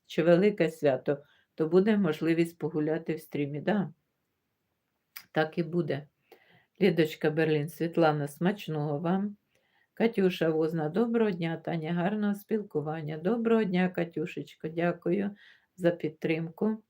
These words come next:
Юлія Коріцина, Світланко, не треба, пересердиться, прийде на все свій час, це її вибір. Так,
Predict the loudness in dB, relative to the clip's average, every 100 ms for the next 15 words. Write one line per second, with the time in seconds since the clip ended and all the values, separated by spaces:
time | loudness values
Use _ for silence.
0 | _ _ _ _ _ 0 4 6 4 4
1 | 4 4 0 -4 -2 -4 -4 0 4 4
2 | 2 -2 -2 -2 0 0 0 -2 2 2
3 | 2 0 0 2 2 0 0 -2 -2 -2
4 | -2 0 0 0 -4 _ _ _ -2 -2
5 | -2 -2 -2 0 -2 -2 0 0 0 0
6 | 2 4 2 2 0 0 -2 0 2 2
7 | -2 _